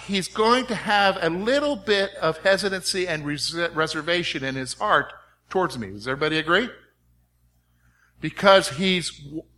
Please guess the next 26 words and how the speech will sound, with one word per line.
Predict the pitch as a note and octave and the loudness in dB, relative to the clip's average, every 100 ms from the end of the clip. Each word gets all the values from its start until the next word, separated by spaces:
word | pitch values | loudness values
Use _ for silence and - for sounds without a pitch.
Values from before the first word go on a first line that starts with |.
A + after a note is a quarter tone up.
| E3+ D#3+ | -20 -14
wanting | D#3 F#3 A3+ B3 G#3+ | -4 2 4 4 0
to | G#3+ | -6
be | F#3 | -4
sure | G3 - A#3 G#3+ F#3+ | -2 0 0 0 4
that | E3+ - | 4 6
I | E3 F3 | 6 8
don't | F3+ E3+ | 4 4
what? | E3 C#3 A2 - _ _ _ - _ _ _ _ | 2 0 0 -6 _ _ _ -20 _ _ _ _
Hurt | - D3 C3+ - | 0 0 0 -8
you | A#2 | -8
again. | B2 C#3+ G2+ - _ _ | -4 -2 -4 -8 _ _
See, | - F#3+ F3 E3+ - - | -2 0 0 -4 -18 -14
you | F3 | -2
know, | G#3 G#3+ | 0 4
all | E3 | 6
right, | E3 | 6
so | F#3+ | 4
everybody | G3+ C4+ | 2 4
understand | B3+ B3 - A3 G#3+ | 2 2 2 2 4
that | F#3 | 2
feeling. | - G3 C#3+ G#2+ | 2 -2 -2 -4
We've | D3+ F3+ | -4 -4
had | E3 G3+ G#3 | 2 2 4
that, | G3+ F#3 - - | 4 4 2 -8
we | F3+ F3+ | -4 0
have, | F#3+ G#3 | 2 2